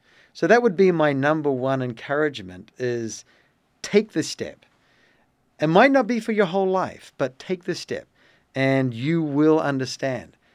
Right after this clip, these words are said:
how to serve the Lord in your local community or around the world, depending on who God calls you to. But in University of the Nations, had many young people come to us. We've trained over six hundred thousand people over forty years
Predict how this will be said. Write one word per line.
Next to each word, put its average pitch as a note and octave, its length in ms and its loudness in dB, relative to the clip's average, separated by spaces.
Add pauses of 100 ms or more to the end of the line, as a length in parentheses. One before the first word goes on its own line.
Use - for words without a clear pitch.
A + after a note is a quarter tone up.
(200)
how A#2+ 560 -2
to - 120 -12
serve D#3 320 0
the C#3+ 100 0
Lord A2 420 -2 (360)
in C3+ 180 -4
your B2+ 140 0
local B2+ 300 0
community B2 420 -6
or A#2 200 -4
around A#2+ 300 -2
the G#2+ 60 -6
world, G#2+ 320 -4
depending D#3 400 -4
on A2+ 220 -4 (280)
who C#3 140 -6
God A#2+ 280 0
calls A#2+ 280 -4
you B2 120 -4
to. A#2+ 180 -8
But D3 160 4
in E3 140 0
University F3+ 500 0
of D#3 80 0
the D3 60 -4
Nations, C#3+ 420 -6 (280)
had A2+ 140 -10
many C3+ 260 0
young D3+ 220 -2
people C#3+ 320 -8
come C#3 240 -6
to C#3 140 -6
us. C#3+ 220 -8 (640)
We've B2+ 220 -6
trained D3 340 4
over C#3 240 4
six - 260 -8
hundred D3+ 300 -4
thousand C#3+ 380 -2
people C#3 280 -6
over B2 200 -2
forty C#3 320 -4
years C3+ 420 -6